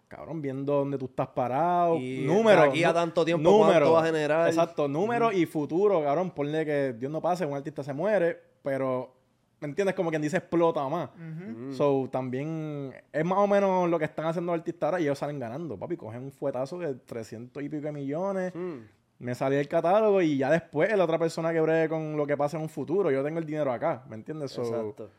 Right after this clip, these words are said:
Speaker 1: los artistas lo están haciendo.
Speaker 3: Sí, sí.
Speaker 2: Este, ¿cuándo tú crees que esto sea una realidad?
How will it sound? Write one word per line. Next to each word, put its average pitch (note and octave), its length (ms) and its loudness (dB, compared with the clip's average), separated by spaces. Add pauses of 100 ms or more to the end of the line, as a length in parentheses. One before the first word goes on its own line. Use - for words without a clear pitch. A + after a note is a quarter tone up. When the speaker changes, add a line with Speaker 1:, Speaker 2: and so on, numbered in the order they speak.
(360)
Speaker 1:
los A#2 120 -6
artistas A#2+ 340 -8
lo F#3 60 -6
están E3+ 200 -8
haciendo. B2 480 -8
Speaker 3:
Sí, - 80 -16 (440)
sí. D#3 60 -20
Speaker 2:
Este, B2+ 840 -4
¿cuándo D#3 340 -4
tú F#3 140 -4
crees F3+ 240 -4
que E3 220 -6
esto D#3+ 260 -10
sea D3+ 480 -2
una D3 180 -4
realidad? B2+ 580 -6